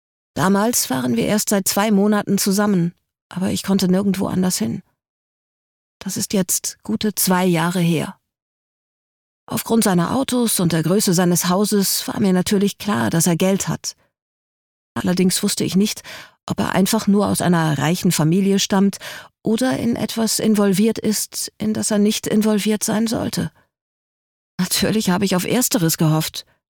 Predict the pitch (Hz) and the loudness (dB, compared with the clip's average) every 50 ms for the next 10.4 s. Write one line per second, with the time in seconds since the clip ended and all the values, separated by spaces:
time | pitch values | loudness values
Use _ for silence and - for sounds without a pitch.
0 | _ _ - - 156 151 156 156 160 - 180 175 156 175 160 156 175 - - - | _ _ -6 -2 0 2 2 2 2 2 2 2 2 2 2 2 2 0 0 0
1 | 214 185 175 165 160 165 160 - - 160 160 175 190 185 180 170 175 196 214 208 | 2 4 4 4 4 2 2 0 0 2 2 2 4 4 4 4 4 4 4 2
2 | 185 147 151 165 160 151 147 143 156 151 - 165 165 156 - - 151 151 - - | 2 2 2 2 2 0 0 0 -2 -2 0 0 0 0 0 0 0 0 0 0
3 | 156 160 160 156 160 160 - - - - _ _ _ _ _ _ _ _ _ _ | 0 2 2 2 0 -2 -4 -8 -14 -16 _ _ _ _ _ _ _ _ _ _
4 | _ _ _ _ _ _ _ _ _ _ _ _ - - 190 220 226 233 233 - | _ _ _ _ _ _ _ _ _ _ _ _ -2 0 2 2 4 2 0 0
5 | - 262 277 - - - 254 220 190 196 226 247 254 - - 262 254 254 233 262 | 0 0 0 0 2 2 2 4 4 2 2 0 -2 -2 -4 -4 -2 -2 -2 -2
6 | - - 214 208 214 196 - 214 202 220 - - 240 226 - 233 214 202 185 - | -4 -4 -2 -2 -2 0 0 0 0 0 0 0 -2 0 0 0 0 0 0 2
7 | 196 180 175 - 175 143 175 185 185 214 214 202 - 226 220 - - 214 220 220 | 2 0 0 0 0 0 0 0 2 0 0 0 0 -2 -4 -2 -2 -2 -2 -2
8 | - - - - - - - - - - - _ - 214 - - - - - 311 | -4 -6 -12 -14 -16 -16 -16 -16 -16 -18 -12 _ -6 -6 -6 -6 -6 -4 -2 0
9 | 294 277 247 208 - - 262 262 - - 233 214 214 226 226 - 226 202 196 214 | 0 2 0 0 0 0 0 0 2 2 2 4 4 2 2 2 0 0 0 0
10 | 214 220 214 190 156 143 135 170 | 0 0 2 2 2 2 0 -2